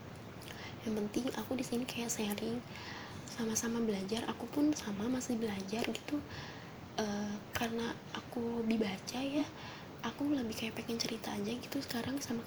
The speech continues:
kalian gitu. Eh, yang pertama, aku mau cerita tentang Abad bin Bishir. Dia salah satu sahabat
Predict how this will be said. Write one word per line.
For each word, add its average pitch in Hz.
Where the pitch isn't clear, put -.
kalian 214
gitu. 277
Eh, 220
yang 208
pertama, -
aku -
mau 285
cerita 247
tentang 220
Abad 214
bin 214
Bishir. 233
Dia 269
salah 220
satu -
sahabat 214